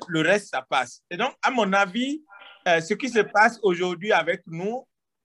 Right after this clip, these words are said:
on est toujours dans un combat continuel parce que les pays qui ont proposé, comme la Suisse, que je viens installer le, le, le, le laboratoire d'idées là-bas, eux, ils sont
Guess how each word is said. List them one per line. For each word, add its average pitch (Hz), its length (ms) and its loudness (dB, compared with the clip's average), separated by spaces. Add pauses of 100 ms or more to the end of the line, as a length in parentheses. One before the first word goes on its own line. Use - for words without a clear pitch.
(160)
on 226 160 4
est 208 160 4
toujours 208 300 -2
dans 165 260 2
un 202 80 2
combat 175 400 0
continuel 170 760 -2
parce 147 220 -4
que 214 320 2 (680)
les 160 180 2
pays 208 400 4
qui 254 120 -2
ont 240 120 4
proposé, 190 540 0
comme 185 180 0
la 143 160 0
Suisse, 147 440 -16
que 180 100 2
je 165 100 2
viens 175 400 2
installer 151 420 0
le, 143 220 2
le, 127 140 -4 (100)
le, 123 120 -2 (100)
le 135 100 0
laboratoire 151 560 4
d'idées 139 260 -2
là-bas, 131 320 2 (680)
eux, 247 240 8
ils 247 100 -6
sont 233 240 -2